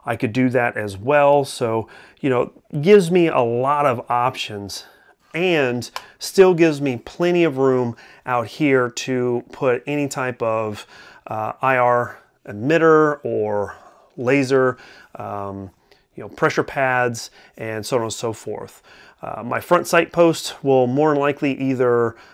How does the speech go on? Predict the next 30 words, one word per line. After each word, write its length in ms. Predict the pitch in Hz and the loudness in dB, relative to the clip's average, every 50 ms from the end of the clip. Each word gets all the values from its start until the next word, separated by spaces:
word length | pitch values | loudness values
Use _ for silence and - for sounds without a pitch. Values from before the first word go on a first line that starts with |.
| _ - | _ -10
uh, 240 | - 120 110 113 113 | -8 -6 -4 -4 -4
move 440 | 117 120 135 139 131 123 117 110 - - | -2 -2 0 2 0 0 -2 -6 -12 -14
back, 680 | 117 107 110 127 120 131 151 170 196 - - - - _ _ _ _ | -12 -8 -6 -4 -4 -2 -2 -4 -4 -6 -10 -16 -20 _ _ _ _
uh, 320 | - 117 117 113 113 117 113 | -18 -14 -12 -12 -10 -10 -10
so 180 | - - 135 | -10 -8 -6
that 140 | 113 123 117 | -4 -4 -4
I 80 | 120 123 | -4 -4
can 200 | 120 135 123 117 | -6 -8 -8 -6
get 260 | 127 127 - - - | -4 -4 -6 -6 -10
the, 420 | 120 123 117 117 113 113 110 107 - _ - - - _ _ _ - - | -10 -10 -8 -8 -8 -8 -8 -10 -12 _ -20 -20 -20 _ _ _ -20 -20
uh, 200 | - 113 113 120 - | -20 -18 -18 -14 -8
I 160 | - 127 127 127 | -4 -2 0 2
R 420 | 123 127 123 127 127 120 - - _ _ _ - | 2 2 2 2 0 -2 -4 -12 _ _ _ -12
laser 500 | 120 117 127 135 143 139 147 147 143 143 | -6 -2 0 0 0 0 0 -2 -2 -2
and 400 | - 131 120 117 117 113 113 107 - - | -4 -6 -8 -6 -6 -8 -8 -10 -12 -16
s-, 140 | _ - - - - - _ - | _ -20 -20 -20 -20 -20 _ -16
my 180 | 120 110 110 - | -14 -12 -8 -2
I 180 | - 135 135 135 | 0 2 4 4
R 180 | 123 123 123 113 | 4 2 0 -2
setup, 420 | - - 143 123 113 107 98 - _ _ - - - - - _ _ - | -2 -4 -6 -4 -4 -6 -10 -12 _ _ -20 -20 -20 -20 -20 _ _ -20
uh, 200 | 123 117 113 117 | -20 -18 -16 -12
up 200 | - 127 117 113 | -8 -8 -8 -8
here. 380 | - - 139 127 117 113 113 107 - _ _ _ _ _ _ _ _ _ _ _ _ _ _ - | -8 -8 -6 -4 -4 -4 -4 -6 -10 _ _ _ _ _ _ _ _ _ _ _ _ _ _ -10
And 200 | 135 123 120 113 | -8 -6 -4 -4
then, 360 | 110 123 123 117 113 113 113 117 | -2 -2 -2 -2 -4 -4 -6 -6
uh, 240 | 110 110 110 107 | -6 -6 -6 -8
probably 380 | 110 - - 160 156 151 143 135 | -8 -4 -4 -2 0 2 2 2
we'll 140 | 127 123 117 | 0 -2 -4
have 140 | 127 117 - | -6 -6 -6
to 180 | 123 117 107 | -8 -8 -8